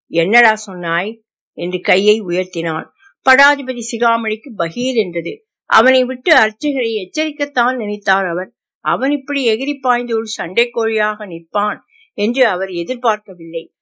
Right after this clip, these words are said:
"அவன் வெறும் சதையை மட்டும் வளர்த்து வைத்துக் கொண்டிருப்பவன்" என்று தெரிந்தும் கூட அர்ச்சகர் மேல் அவனை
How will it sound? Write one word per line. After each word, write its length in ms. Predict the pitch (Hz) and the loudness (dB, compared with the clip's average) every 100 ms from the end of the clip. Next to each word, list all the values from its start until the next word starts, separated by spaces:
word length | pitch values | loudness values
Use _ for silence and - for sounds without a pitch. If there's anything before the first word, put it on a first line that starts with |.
| _ _ | _ _
"அவன் 260 | - 262 269 | 2 4 6
வெறும் 300 | 254 285 339 | 4 4 2
சதையை 480 | 311 233 214 302 339 | 0 -2 0 0 0
மட்டும் 360 | 294 262 247 269 | -2 -4 -6 -4
வளர்த்து 360 | 226 220 233 214 | -2 -2 -4 -6
வைத்துக் 320 | 202 202 202 | -6 -6 -8
கொண்டிருப்பவன்" 540 | 190 185 175 175 175 | -6 -6 -4 -6 -2
என்று 220 | 165 165 165 | -2 -2 -2
தெரிந்தும் 440 | 190 233 240 190 | 0 2 0 -2
கூட 200 | 190 233 233 - _ _ - | 2 4 2 -2 _ _ -2
அர்ச்சகர் 440 | 190 311 311 302 | 0 2 2 2
மேல் 240 | 285 277 | 2 0
அவனை 240 | 277 254 | -2 -2